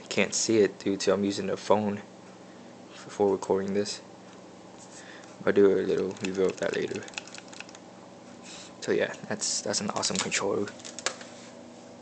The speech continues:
This is just a quick review. I'll do, um,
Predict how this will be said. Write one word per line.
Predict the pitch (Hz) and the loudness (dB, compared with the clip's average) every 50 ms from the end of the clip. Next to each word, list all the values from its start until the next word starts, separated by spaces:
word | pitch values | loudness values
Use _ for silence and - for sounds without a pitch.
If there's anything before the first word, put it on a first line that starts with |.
| - - - - - - - - - - - - | -16 -16 -16 -16 -16 -16 -18 -18 -18 -16 -10 -4
This | - 107 104 | -2 0 2
is | 101 - | 2 4
just | - 107 - 107 | 4 6 6 4
a | 101 | 4
quick | - - 110 - | 4 2 2 2
review. | - 101 104 107 113 127 131 120 | 2 0 4 8 10 10 10 10
I'll | 117 113 | 10 8
do, | 101 101 101 101 101 101 104 - - - - - - - - - - - - - - - - - - - - - - - - - - - - - - - - - - - - - | 6 6 6 6 8 6 4 2 0 -4 -12 -14 -16 -18 -18 -18 -18 -18 -18 -18 -18 -18 -18 -18 -18 -18 -18 -18 -18 -18 -18 -18 -18 -18 -18 -18 -18 -18 -18 -20 -20 -16 -6 0
um, | 113 110 107 113 107 107 101 196 190 - | 2 2 4 2 2 0 -2 -4 -6 -8